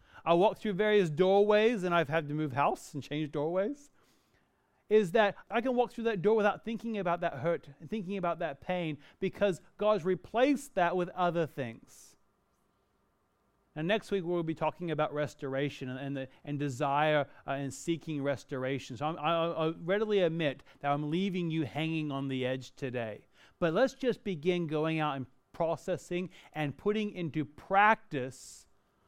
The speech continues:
simply praying, "God, forgive." Let's go back to what Stephen said in, in Acts chapter seven.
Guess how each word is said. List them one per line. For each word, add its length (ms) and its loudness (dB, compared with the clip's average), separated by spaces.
simply 680 0
praying, 720 4
"God, 480 6
forgive." 380 2
Let's 160 -2
go 100 0
back 180 4
to 80 0
what 120 -2
Stephen 360 2
said 280 2
in, 120 -2
in 140 0
Acts 300 -2
chapter 320 2
seven. 460 2